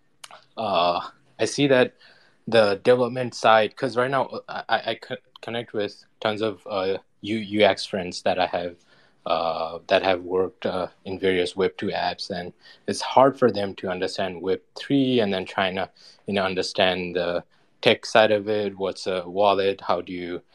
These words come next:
uh, make a easy onboarding flow? What are the different services out there that you can use? So it's, like, all mixed up with development, U X, uh, product, um, s-, 'cause it's such a very early stage.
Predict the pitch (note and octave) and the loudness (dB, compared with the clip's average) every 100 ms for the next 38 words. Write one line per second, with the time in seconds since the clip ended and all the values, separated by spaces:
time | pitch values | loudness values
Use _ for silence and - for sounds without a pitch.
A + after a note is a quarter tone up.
0 | _ _ _ E2+ E2+ F#2 F#2 - F2+ E2+ | _ _ _ -4 -2 -2 -2 -2 -2 -2
1 | F#2+ F#2 F2+ F2+ F2 F#2 F#2 F#2 - E3 | -6 -4 -6 -6 -2 -2 -2 -6 2 6
2 | D3+ C#3+ C#3 B2+ G#2+ G2+ G2 F#2+ F#2+ F#2+ | 8 8 8 6 4 4 4 2 0 -4
3 | - F#2 - A#2 A2 A2 G#2 G2+ G#2 A2 | -6 -4 0 0 0 -2 0 0 0 2
4 | G#2 G2+ F#2+ F2+ - F2+ - F2+ G2+ B2+ | 2 2 0 0 -2 -18 -20 -18 -6 -2
5 | A#2+ A#2 A2+ - G2+ G2 G#2 - - - | 2 2 0 -2 -2 2 0 -2 -20 0
6 | - A#2 G#2 G2+ - G2+ F#2+ F#2 - A2+ | 4 4 2 -6 -6 -6 -4 -8 -4 -2
7 | C#3 G#2 G#2+ G2+ F#2+ - F#2+ G2 G2+ G2+ | -2 -4 -6 -6 -8 -10 -6 -4 -4 -6
8 | - - _ _ _ - E2+ F2 - G#2 | -8 -20 _ _ _ -8 -4 -4 4 6
9 | G2 G2 - - _ - F2 F2+ F2 F2 | 6 2 -6 -14 _ -8 -2 0 -2 -4
10 | F2 - - G2+ G2+ - G#2+ G#2+ G2 F#2 | -10 -10 -4 -2 -4 -4 -4 -2 -4 -4
11 | F#2+ G2+ - F#2 G2 - - D#3 E3 - | -4 -4 -4 -4 -4 -6 -6 -4 -6 -10